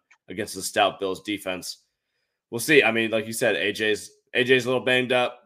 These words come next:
Julio, I assume, is gonna be back, but Tannehill hasn't been playing great. The Titans' offensive line is a little bit of an issue.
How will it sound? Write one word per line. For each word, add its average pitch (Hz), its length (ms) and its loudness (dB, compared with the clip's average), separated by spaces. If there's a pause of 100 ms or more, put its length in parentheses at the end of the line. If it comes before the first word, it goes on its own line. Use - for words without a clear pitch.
(140)
Julio, 131 640 4
I 101 60 0
assume, 156 300 -2
is 139 80 -2
gonna 139 140 0
be 131 100 2
back, 127 360 2 (240)
but 98 240 -6
Tannehill 131 360 2
hasn't 120 200 -2
been 120 120 -6
playing 117 220 -4
great. 113 280 -2 (280)
The - 60 -20
Titans' 113 260 -2
offensive 104 420 -4
line 117 200 -2
is 110 100 -8
a 98 40 -12
little 117 140 -4
bit 110 120 -6
of 104 80 -8
an 107 120 -8
issue. 104 400 -6